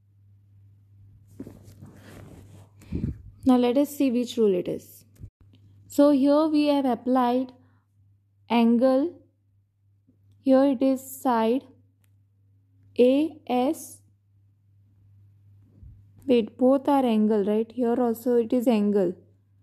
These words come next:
So here both angle, angle, and here it is side. So which rule it is basically? Angle,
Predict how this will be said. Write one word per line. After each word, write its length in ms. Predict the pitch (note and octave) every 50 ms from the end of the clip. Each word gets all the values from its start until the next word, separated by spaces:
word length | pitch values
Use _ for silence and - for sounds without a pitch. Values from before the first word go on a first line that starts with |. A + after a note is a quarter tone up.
| _ _ _ _ _ _
So 180 | _ - B3+ B3+
here 400 | B3+ B3+ C4 C4 C4+ D4 D#4+ C#4+
both 340 | - - C4 C4 C#4 C4+ - -
angle, 440 | - A3 A3+ A3+ A#3 A#3 B3+ C4 C4
angle, 560 | B3 A#3+ A3+ A3 G#3+ A#3 B3 C#4 F4 - - - _ _ _ _ _ _ -
and 180 | A#3 A#3+ B3
here 300 | B3+ B3+ C4 C4 C#4 E4 F#4 - - - -
it 140 | B3 G#3+ A#3
is 280 | C#4 D4+ F4 - - -
side. 400 | - C4+ A#3 G#3+ G#3 G3+ - - - _ _ _ _ _ _ _
So 180 | - C#4+ C#4
which 300 | C4 C4 D4+ D4 D4+ -
rule 180 | D4 C#4+ C#4 C4
it 140 | B3+ A#3+ C4+
is 140 | C4 A3+
basically? 680 | A3+ B3 A#3+ A#3+ A#3 - C4 B3 - C4+ C#4+ E4 - - _ _ _ _ _ _ _ _ _ _ _ _ _ _ -
Angle, 680 | - A#3 A#3+ B3 B3 B3+ A#3+ C#4 C#4+ D4+ F4+ F#4 -